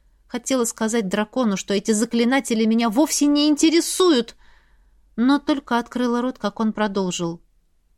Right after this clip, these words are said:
«Но ты можешь попытаться сбежать снова.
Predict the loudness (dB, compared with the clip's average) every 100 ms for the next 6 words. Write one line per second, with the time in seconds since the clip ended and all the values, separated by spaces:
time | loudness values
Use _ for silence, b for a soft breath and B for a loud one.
0 | -6 -2 0 0 0 0 -2 -4 -6 -6
1 | -8 -8 -6 -4 -2 -4 -4 -4 -4 -2
2 | -4